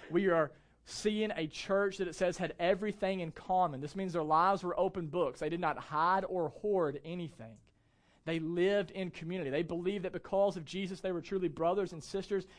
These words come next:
in Christ. So we're talking about making disciples in the context of life in community.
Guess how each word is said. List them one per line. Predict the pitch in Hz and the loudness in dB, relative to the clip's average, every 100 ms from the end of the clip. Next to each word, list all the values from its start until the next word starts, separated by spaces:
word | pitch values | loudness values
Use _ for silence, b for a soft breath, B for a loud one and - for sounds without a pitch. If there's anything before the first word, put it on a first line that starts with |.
| B | B
in | 160 143 | -8 -8
Christ. | - 165 156 110 - - - _ _ _ _ _ _ - | -4 -2 -2 -6 -12 -20 -20 _ _ _ _ _ _ -4
So | 202 | -2
we're | 170 175 | 0 -2
talking | - 196 240 240 | 0 2 2 2
about | 196 156 147 147 - _ _ _ _ _ _ - | 0 2 2 2 -2 _ _ _ _ _ _ -6
making | 156 165 175 180 | 0 0 -2 -8
disciples | 160 147 131 143 | -4 -4 -4 -8
in | 143 | -8
the | 131 | -10
context | - 143 143 139 139 - - | -8 -8 -8 -6 -6 -6 -12
of | 120 | -12
life | 117 120 135 143 147 - b b b - | -8 -4 -2 -4 -6 -14 b b b -10
in | 139 139 | -10 -8
community. | - 117 113 104 101 | -10 -8 -8 -10 -14